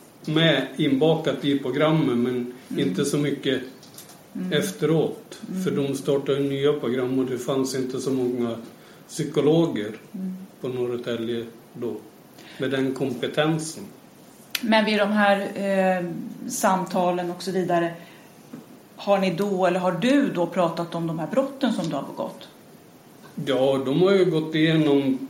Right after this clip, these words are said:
Speaker 1: pappen och läst och så går vi in, gått in på brotten och diskuterat och de har ju försökt förklara och gett, ge stöd och, eh, verktyg.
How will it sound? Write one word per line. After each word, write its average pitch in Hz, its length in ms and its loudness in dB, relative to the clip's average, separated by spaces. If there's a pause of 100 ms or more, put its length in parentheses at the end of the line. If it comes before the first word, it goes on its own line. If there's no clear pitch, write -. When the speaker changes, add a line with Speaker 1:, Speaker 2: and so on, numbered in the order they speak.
Speaker 1:
pappen 151 440 2
och 143 220 4
läst 139 420 4
och 127 100 -4
så 139 180 -2
går 143 200 -2
vi 143 200 2
in, 135 380 0 (680)
gått 143 260 -2
in 147 240 0
på 143 180 4
brotten 135 640 2
och 131 180 -2
diskuterat 131 760 0
och 120 240 -2 (800)
de 151 180 0
har 151 100 4
ju 147 420 4 (340)
försökt 151 500 2
förklara 139 540 4
och 139 120 4
gett, 135 540 2 (560)
ge 131 400 2 (760)
stöd 143 460 4
och, 127 360 -4
eh, 131 60 0 (120)
verktyg. 127 840 -2